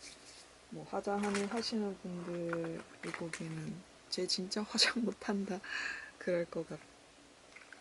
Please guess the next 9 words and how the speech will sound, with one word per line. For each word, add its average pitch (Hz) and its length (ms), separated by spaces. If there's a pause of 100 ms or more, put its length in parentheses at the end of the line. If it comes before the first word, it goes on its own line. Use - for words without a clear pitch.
(140)
같다는 - 300
생각이 160 400
들어요. - 220 (1800)
그래도 185 460 (720)
나름대로 180 760 (680)
볼터치도 185 680
하고 185 220
있고요. 165 400 (1900)
음, 165 220